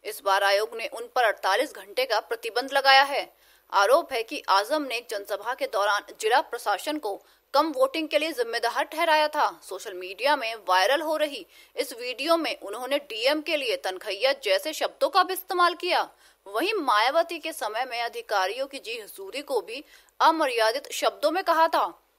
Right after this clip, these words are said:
आयोग तक खबर पहुंची तो उन्होंने सरकारी डंडा चला दिया और आजम को अड़तालीस घंटे मुंह पर ताला लगाने का फैसला सुना दिया।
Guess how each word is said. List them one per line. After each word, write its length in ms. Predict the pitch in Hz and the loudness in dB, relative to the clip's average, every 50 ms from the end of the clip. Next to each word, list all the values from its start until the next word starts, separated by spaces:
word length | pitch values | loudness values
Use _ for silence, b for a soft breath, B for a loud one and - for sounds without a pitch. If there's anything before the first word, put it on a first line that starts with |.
| _ _ _ | _ _ _
आयोग 400 | - 190 190 185 220 277 294 - - | 0 2 4 4 2 2 0 -2 -4
तक 100 | 277 269 | -4 -4
खबर 260 | - 240 185 196 190 | -4 -4 -2 -2 -4
पहुंची 560 | - 190 214 254 294 - - 254 233 233 - b b b b _ - | -4 -6 -6 -6 -8 -8 -8 -8 -10 -10 -12 b b b b _ -4
तो 80 | 208 | -4
उन्होंने 440 | 214 220 247 277 285 277 254 226 240 | -4 -4 -4 -4 -4 -4 -4 -6 -6
सरकारी 520 | - - 254 226 - 233 208 196 202 202 - - | -2 -2 -2 0 2 2 2 2 2 -2 0 2
डंडा 300 | - 277 226 208 208 247 | 2 2 2 2 0 0
चला 280 | 294 - 302 277 240 214 | 0 0 2 2 2 2
दिया 300 | 202 185 202 170 160 - - - - | 2 0 -4 -4 -6 -6 -8 -12 -6
और 140 | - 190 185 | -4 -2 2
आजम 320 | 170 165 170 185 - 262 | 2 2 2 0 -2 -4
को 220 | 262 254 - 208 220 | -4 -4 -4 -6 -4
अड़तालीस 560 | - - 208 202 - - 180 185 196 208 185 | -2 -2 -2 -4 -2 -2 -2 -2 -2 -4 -8
घंटे 420 | 190 - 220 196 190 190 190 214 220 _ 175 190 | -12 -14 -14 -10 -8 -8 -8 -8 -10 _ _ -12
मुंह 140 | 202 247 240 - | -12 -12 -6 -6
पर 80 | 190 175 | -6 -6
ताला 460 | 190 - _ - 208 190 202 262 269 | -6 -10 _ 2 2 4 4 4 4
लगाने 320 | 254 220 185 180 175 170 165 | 2 2 0 -2 -4 -4 -4
का 140 | - 247 | -4 -4
फैसला 420 | 320 - - 370 311 294 - 202 175 | -4 -4 -4 -4 -4 -4 -4 -8 -10
सुना 260 | - - 170 156 147 | -8 -8 -8 -10 -10
दिया। 260 | - - - - - | -10 -12 -16 -18 -18